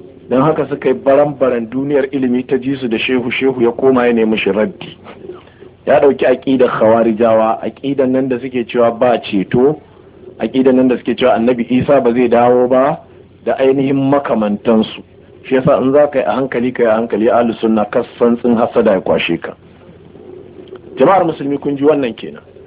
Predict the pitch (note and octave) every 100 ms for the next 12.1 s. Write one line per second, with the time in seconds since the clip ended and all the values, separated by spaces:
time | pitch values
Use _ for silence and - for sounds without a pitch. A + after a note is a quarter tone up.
0 | - - - - - - D3+ D#3 F3+ F#3
1 | F3 D#3 D3 D#3+ E3 D3+ B2+ E3+ E3 C#3+
2 | C#3 D3 B2+ C3+ C3+ C#3+ A#2 A2 A#2 A#2
3 | A2+ B2 A#2 G#2+ B2 D3+ - - - -
4 | - C3+ C3+ - - _ _ _ - -
5 | - D#3 C#3+ B3 B3+ B3+ C4+ C4+ C4 G#3+
6 | A3 A3+ A3 A3+ F#3+ F#3+ G#3 F3+ F#3 -
7 | F#3+ C#3+ D3 D#3 - D#3+ E3 E3 - A#2
8 | F2 _ _ _ _ _ _ - _ _
9 | _ _ - F#4 _ _ _ _ _ _
10 | _ - _ - C3+ D3+ D3 D3 D3 G3
11 | F#3+ F#3 - G3+ G3 E3+ F#3 C3 A2+ G#2+